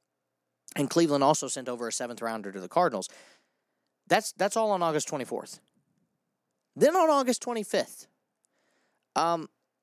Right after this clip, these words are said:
<laughs> the forty-niners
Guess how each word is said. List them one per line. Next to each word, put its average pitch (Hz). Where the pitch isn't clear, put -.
<laughs> -
the 170
forty-niners 175